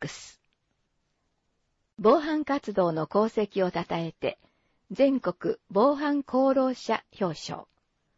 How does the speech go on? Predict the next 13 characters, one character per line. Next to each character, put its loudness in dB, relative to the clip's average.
厚 -2
木 -4
警 0
察 0
署 -2
管 -2
内 -6
防 2
犯 -2
指 -10
導 2
員 -4
の -6